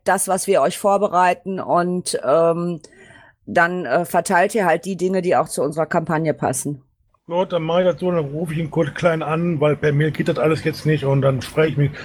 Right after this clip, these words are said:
Speaker 2: gebe ich das mal so weit und dann ziehe ich meinen Flyer zurück.
Speaker 1: Äh,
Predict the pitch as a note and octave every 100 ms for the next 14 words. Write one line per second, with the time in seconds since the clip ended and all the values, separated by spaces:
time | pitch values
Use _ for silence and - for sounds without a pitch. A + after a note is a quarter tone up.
0 | - - F3 F3 F3 - D#3+ C#3+ C3+ D3+
1 | D#3+ D3+ C#3+ - E3+ D3 D3 D3+ D3 D#3+
2 | D3+ - C3+ D3 - - -